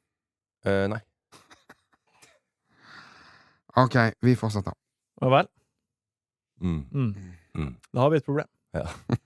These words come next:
Speaker 2: <laughs> Det har vi.
Speaker 3: Nå må du svare på simp.
Speaker 1: Eh,
Speaker 3: S I M P. Hva betyr at noen er simp?
Speaker 1: eh,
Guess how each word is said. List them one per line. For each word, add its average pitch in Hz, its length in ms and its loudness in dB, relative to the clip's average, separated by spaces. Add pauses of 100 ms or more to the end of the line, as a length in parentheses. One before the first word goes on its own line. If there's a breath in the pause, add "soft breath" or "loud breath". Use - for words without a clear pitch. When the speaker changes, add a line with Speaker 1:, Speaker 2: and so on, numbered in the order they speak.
Speaker 2:
<laughs> - 520 -8
Det 90 120 -6
har 92 220 -2
vi. 80 60 -16 (100)
Speaker 3:
Nå 139 140 4
må 185 100 4
du 175 60 2
svare 190 200 4
på 175 100 -10
simp. - 340 -10 (1120)
Speaker 1:
Eh, 147 680 4
Speaker 3:
S 120 160 -2
I 160 100 4
M 143 100 2
P. 131 120 -2
Hva 123 200 0
betyr 175 340 4
at 156 120 -4
noen 165 140 -4
er 147 160 -6
simp? - 480 -4 (720)
Speaker 1:
eh, 90 720 -2